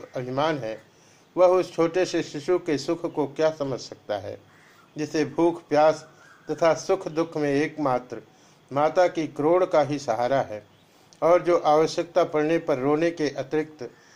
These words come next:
और कुछ जानता ही नहीं। माता चाहे कहीं भी रहे, उसे अपने उस मुनमुना से बच्चे का हर समय ध्यान ही बना रहता है।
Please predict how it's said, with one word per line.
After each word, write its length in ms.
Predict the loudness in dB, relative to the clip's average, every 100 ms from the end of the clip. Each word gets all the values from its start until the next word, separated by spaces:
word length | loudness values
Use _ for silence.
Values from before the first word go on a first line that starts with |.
| -20 _ 2
और 200 | 4 4
कुछ 240 | 2 -4
जानता 480 | 0 0 0 2 2
ही 160 | 2 0
नहीं। 300 | -6 -10 -14 -18 _ _ _ _ -2
माता 340 | 0 4 2
चाहे 320 | 4 2 2
कहीं 380 | 0 -4 -2 -2
भी 180 | -2 -2
रहे, 280 | -4 -6 -10 -16 _ _ -8
उसे 280 | -2 0 2
अपने 340 | 0 0 0
उस 340 | 0 -4 -10 -18 _ _
मुनमुना 500 | -2 0 2 2 2
से 280 | 0 -2 -6 -10 _ _ _ _
बच्चे 340 | -2 0 0 2
का 220 | 2 2
हर 100 | 0
समय 300 | 0 -2 -2
ध्यान 360 | -2 -2 -2 -2
ही 100 | -4
बना 240 | -4 -2
रहता 340 | -2 -4 -2 -2
है। 220 | -2